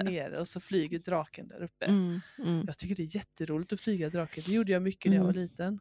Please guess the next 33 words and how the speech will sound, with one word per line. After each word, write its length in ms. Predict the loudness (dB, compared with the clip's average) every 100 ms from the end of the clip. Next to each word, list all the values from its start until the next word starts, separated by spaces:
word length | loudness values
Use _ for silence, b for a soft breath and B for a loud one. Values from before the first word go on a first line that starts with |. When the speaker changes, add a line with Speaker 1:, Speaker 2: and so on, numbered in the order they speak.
| 2
Speaker 1:
Det 120 | 8
gjorde 260 | 10 10 8
vi 140 | 4
också. 360 | 4 0 0 0 -2 -18 -2
Speaker 2:
Mm. 340 | 2 4 4 0 _ -2
Speaker 1:
Mm. 120 | -2 -6 -20 -20 -20 -12 -12 B B B _
Speaker 2:
Och 540 | 8 12 12 10 8
man 180 | 6 6
säger 380 | 10 8 10 8
då 100 | 8
att 120 | 8
den 100 | 6
här 100 | 4
traditionen 560 | 4 2 2 2 2 0
startades 760 | 6 6 6 2 2 2 2
av 140 | 2 2
en 100 | 0
engelsk 680 | 0 0 -2 -4 -8 -10
söndagsskollärare 1700 | -2 2 2 2 -4 -6 -8 -6 -4 -2 -2 0 -2 -2 -2 2 2 2 _ _
som 200 | -2 4
hade 180 | 6 6
svårt 380 | 4 6 4 4
Speaker 1:
Mhm. 80 | 0
Speaker 2:
att 80 |
förklara 460 | 0 4 4 6 2
Jesus 560 | 2 2 2 -2 -6 -6
uppstigande 680 | -6 -6 -2 0 0 -2 -2
och 220 | -2 0
återuppståndelse 1040 | 2 2 0 -2 -4 -4 -2 -4 -6 -6 -4
för 120 | -2
sina 220 | 2 4
Speaker 1:
Ja, 60 | 6
Speaker 2:
elever. 360 | 4 4 2